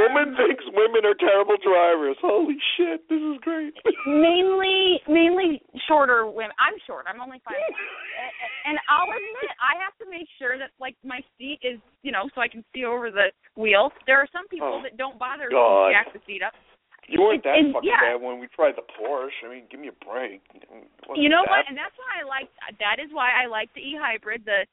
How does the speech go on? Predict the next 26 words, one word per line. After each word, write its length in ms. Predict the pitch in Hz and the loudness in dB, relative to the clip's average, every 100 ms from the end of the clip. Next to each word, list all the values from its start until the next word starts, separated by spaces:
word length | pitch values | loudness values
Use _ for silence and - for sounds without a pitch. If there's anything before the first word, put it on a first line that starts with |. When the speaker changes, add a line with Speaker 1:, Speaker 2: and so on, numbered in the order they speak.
| _ _ _ - | _ _ _ -8
Speaker 2:
uh, 240 | 220 190 185 196 _ _ _ | -4 -2 -4 -10 _ _ _
the 80 | 240 | -8
test, 240 | 262 226 _ _ | -6 -6 _ _
you 160 | 220 | -6
know, 80 | 202 | -4
when 80 | 220 | -4
we 80 | 220 | 0
test 240 | 226 208 | 0 0
drove 160 | 220 214 | -2 0
that, 160 | 208 214 | 2 2
and 240 | 208 208 - _ - | -4 -12 -14 _ -14
Long 560 | 220 247 277 302 302 | -4 2 4 4 4
Speaker 1:
Oh. 80 | 285 | 2
Speaker 2:
Island. 560 | 285 311 285 208 208 247 - _ _ _ _ | 2 2 -6 -10 -12 -16 -20 _ _ _ _
Speaker 1:
Hey, 80 | 466 | 0
Long 320 | 392 156 156 | 4 4 4
Speaker 2:
Uh, 80 | 156 | 4
Speaker 1:
Island. 340 | 156 151 120 120 _ _ | 2 0 -6 -14 _ _
Long 400 | 143 160 160 170 | 0 4 4 2
Island. 400 | 156 143 120 123 | 0 0 -2 0
L 160 | 151 | 2
A 160 | 185 170 | 4 4
W 320 | 190 151 165 143 135 | 2 0 -2 -4 -2
N 240 | 135 135 | -4 -8
G 400 | 123 131 156 160 | -16 -14 -12 -6
U 80 | 147 | -2